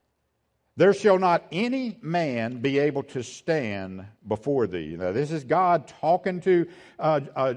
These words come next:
uh, Joshua, instructing him. "Look here, I, I want you to take 'em on in. Let me just give you some assurance here." He says, "There shall not any man be able to stand before thee all the days of thy life. As I was with Moses,"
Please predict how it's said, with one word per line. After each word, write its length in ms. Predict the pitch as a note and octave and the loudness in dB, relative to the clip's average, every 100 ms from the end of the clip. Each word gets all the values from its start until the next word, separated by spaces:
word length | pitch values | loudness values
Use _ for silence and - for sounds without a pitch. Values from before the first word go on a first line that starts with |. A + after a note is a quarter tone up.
| A#2 | -4
uh, 140 | B2 | -4
Joshua, 560 | A2+ E3+ D#3+ - - - _ _ - | -2 -2 -4 -6 -14 -18 _ _ -10
instructing 680 | A2 - - F3+ F3+ B2+ G#2+ | -10 -10 -4 -4 -2 -6 -6
him. 240 | A2 E2+ - _ | -6 -8 -10 _
"Look 240 | G#2 C#3+ | -4 -2
here, 160 | F3 B2 | 0 2
I, 100 | G#2 F#2+ - | 0 -2 -6
I 80 | |
want 220 | G#2 B2+ G#3 | -4 -2 0
you 60 | |
to 80 | F#3+ | 0
take 220 | F#3+ F#3+ | 2 -2
'em 80 | F#3+ | -2
on 140 | F#3 F#3+ | -4 -4
in. 200 | F#3 F#3 _ - | -6 -8 _ -4
Let 140 | C3 | -2
me 80 | F3 | 0
just 200 | E3 D#3 | -2 -2
give 160 | E3+ D3+ | -2 -2
you 80 | |
some 180 | B2+ C3+ | -6 -8
assurance 500 | A#2 - B2+ F2+ - | -8 -2 -2 -2 -8
here." 220 | F2+ - - _ - | -12 -12 -16 _ -2
He 100 | D#3+ | 0
says, 240 | F#3+ D#3+ | 2 2
"There 160 | D#3 E3+ | 4 0
shall 260 | D3+ F3 | 0 0
not 260 | D3+ C#3 C3+ - | 2 0 -4 -6
any 300 | G3+ B3 A#3+ | -4 -2 -2
man 440 | G#3 D3+ A2 A2+ | -2 -2 -2 -2
be 160 | B2 C#3 | 0 0
able 260 | C#3 A#2+ | 0 -2
to 140 | - A2 | -6 -8
stand 560 | - - D#3+ E3+ F#3+ | -8 -6 -4 -2 -4
before 380 | F#3 F3+ E3 C3 | -4 -2 -2 0
thee 240 | A2+ A#2 - | 0 -4 -4
all 360 | B2 D3+ F3+ F#3 | 0 2 4 2
the 140 | F#3+ | 0
days 580 | F3 C#3+ A2 G2+ G2+ - _ _ | 0 0 0 0 -4 -10 _ _
of 120 | G2+ | -2
thy 160 | A2+ A2+ | 2 2
life. 340 | A2 F2+ - - _ _ - | 0 -4 -8 -20 _ _ -2
As 300 | B2 F#3 E3+ | 0 0 -2
I 380 | F3 G3 A3+ A#3+ | -2 0 2 0
was 340 | A3+ A3+ G3+ | 0 -2 -2
with 300 | G#3 A3+ A3 | 0 0 0
Moses," 920 | G3 G#3+ G#3+ E3 A2+ - - _ - | -4 2 2 0 -4 -14 -20 _ -20